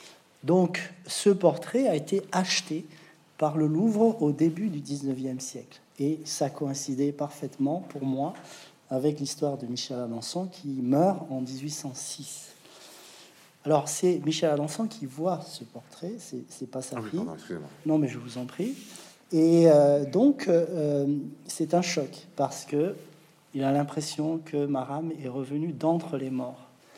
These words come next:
Speaker 1: Et moi, euh, ce portrait m'a toujours touché. Je vois une jeune femme triste, et je, je suis libre d'imaginer qu'on puisse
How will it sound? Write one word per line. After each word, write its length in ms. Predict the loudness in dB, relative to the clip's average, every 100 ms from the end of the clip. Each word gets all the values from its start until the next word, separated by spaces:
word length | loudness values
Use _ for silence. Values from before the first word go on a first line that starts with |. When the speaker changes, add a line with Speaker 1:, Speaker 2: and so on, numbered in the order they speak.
| -20 -20 -20 _ _
Speaker 1:
Et 80 | 0
moi, 420 | 2 4 2 0 -10 -18 -20 _ _
euh, 300 | 2 2 0 -6
ce 200 | -6 -4
portrait 500 | -2 -2 -2 -4 0
m'a 120 | 0
toujours 360 | -2 -6 -6 -8
touché. 400 | -10 -8 -8 -8 -12 -20 _
Je 160 | -8 -6
vois 300 | 0 0 2
une 100 | 0
jeune 160 | -2
femme 300 | -2 -4 -4
triste, 520 | -6 -8 -8 -10 -18 -12
et 220 | -4 -4 -4 -12 -18 _ _ _ -20 _ _ _ _ -20 -12
je, 140 | -6 -6 -6
je 140 | -10 -10
suis 220 | -6 -2
libre 300 | 4 2 2 -10 -18 _ -20 -20 -18 -18 -20 -20 _
d'imaginer 1040 | -12 -6 2 6 8 6 4 6 6 2 -2 -2
qu'on 580 | 2 2 0 -2 -2 -2
puisse 400 | -4 -8 -8